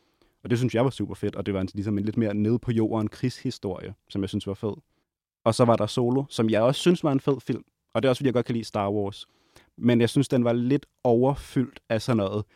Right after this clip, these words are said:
Nå, det var sådan, han fik sit, sit bælte, og det var sådan her, det er her, hans terninger i bakspejlet kommer fra. Og det er sådan her, han begyndte at gå med vest, og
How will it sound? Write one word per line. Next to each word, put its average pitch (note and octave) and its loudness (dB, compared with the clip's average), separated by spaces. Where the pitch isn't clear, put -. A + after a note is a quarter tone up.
Nå, A#2+ 4
det C#3 0
var G#2 2
sådan, D#4 -4
han F3 2
fik - -4
sit, - -4
sit - -4
bælte, A2 4
og G#2+ -2
det A#2 0
var A2 -2
sådan F#3+ 0
her, E3+ 2
det - 0
er F3 2
her, F3 4
hans C3+ -2
terninger B2 2
i A2 -4
bakspejlet G#2+ -2
kommer G2+ -4
fra. G#2+ -6
Og - -6
det C#3 4
er F3 6
sådan F3+ 2
her, C#3 2
han A#2 2
begyndte A#2 -2
at C3 -4
gå A2 0
med G2+ 0
vest, A2+ -4
og G2 -2